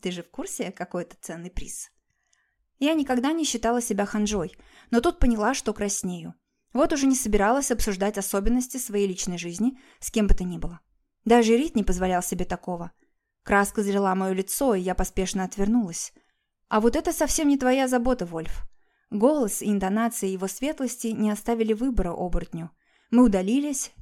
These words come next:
пересекая те самые ворота, за которыми начиналась свобода.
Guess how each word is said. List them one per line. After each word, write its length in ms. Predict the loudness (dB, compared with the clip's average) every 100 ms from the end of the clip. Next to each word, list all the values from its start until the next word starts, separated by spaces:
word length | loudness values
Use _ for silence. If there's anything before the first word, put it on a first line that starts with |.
| 0
пересекая 520 | 0 0 -2 0 0
те 100 | -2
самые 360 | -6 -6 -6 -6
ворота, 460 | -4 -4 -4 -8 -10 _ _
за 140 | -4 -2
которыми 360 | 0 0 2
начиналась 580 | 2 2 -2 -2 -2 -4
свобода. 520 | -6 -8 -6 -8 -10